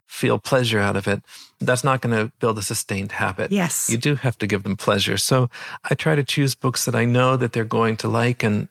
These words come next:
Speaker 1: and I understand that it's a, a stepping stone to other books. So, like, I start with graphic novels with my seven-year-old.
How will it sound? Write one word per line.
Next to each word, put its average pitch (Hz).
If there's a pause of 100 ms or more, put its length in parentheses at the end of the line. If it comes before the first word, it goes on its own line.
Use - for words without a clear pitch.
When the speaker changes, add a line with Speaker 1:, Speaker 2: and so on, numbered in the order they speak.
(140)
Speaker 1:
and 117
I 117
understand 123
that 113
it's 110
a, 110 (420)
a -
stepping 135
stone 101
to -
other 117
books. 101
So, 110
like, 104
I 123
start 117
with 113
graphic 107
novels 107
with 117
my 113
seven-year-old. 101